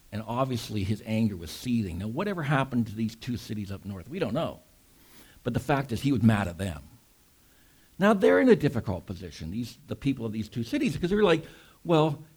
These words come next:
Herod's really upset. Like, Herod is really, really mad. Um, he's cut off our food.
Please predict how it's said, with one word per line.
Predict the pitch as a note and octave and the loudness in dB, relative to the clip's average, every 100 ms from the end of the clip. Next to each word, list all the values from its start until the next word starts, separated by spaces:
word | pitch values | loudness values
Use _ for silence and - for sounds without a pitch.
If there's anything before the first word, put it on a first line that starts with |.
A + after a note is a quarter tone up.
| - | -2
Herod's | C3+ E3+ F#2 E2 | 0 0 -4 -12
really | F2 B2 D#3+ B2+ G2+ | -6 4 6 4 0
upset. | D#2+ - E2 G#1+ _ - _ _ | -10 -12 -14 -14 _ -20 _ _
Like, | F#2 F2 E2+ | -14 -14 -8
Herod | C3+ D3 G2+ | -6 -4 -6
is | E2 E2+ F#2 | -10 -16 -14
really, | G#2+ A2+ G2+ G2 | -6 -6 -6 -12
really | G2+ F2+ | -16 -16
mad. | - - - _ _ _ _ _ _ _ _ _ - | -20 -20 -20 _ _ _ _ _ _ _ _ _ -6
Um, | F2+ F2+ F#2 F#2 - _ _ _ _ _ _ _ | -4 -4 -6 -8 -12 _ _ _ _ _ _ _
he's | F#2 A2 | -8 -6
cut | - D3+ | -2 0
off | G2+ | 0
our | F2+ | -6
food. | - C#3 F#3 | -6 -4 -4